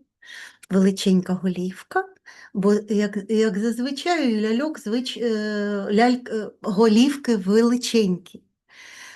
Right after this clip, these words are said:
Тому що це ос-, обособлення її душі. Навіть у ігра-, іграшок,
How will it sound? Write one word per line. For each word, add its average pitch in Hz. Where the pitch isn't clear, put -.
Тому 202
що 196
це 190
ос-, 190
обособлення 240
її 226
душі. 208
Навіть 214
у 220
ігра-, 233
іграшок, 247